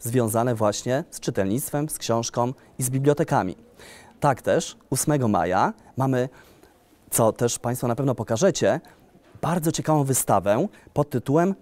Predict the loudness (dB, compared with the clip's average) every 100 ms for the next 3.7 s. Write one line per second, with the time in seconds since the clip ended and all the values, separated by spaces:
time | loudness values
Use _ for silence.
0 | -10 -6 -2 -2 0 0 0 0 0 -2
1 | -2 -4 -4 -6 -4 -4 -4 -2 0 0
2 | 0 -4 -4 -4 -4 -4 -12 _ _ -2
3 | -2 0 2 4 4 0 -4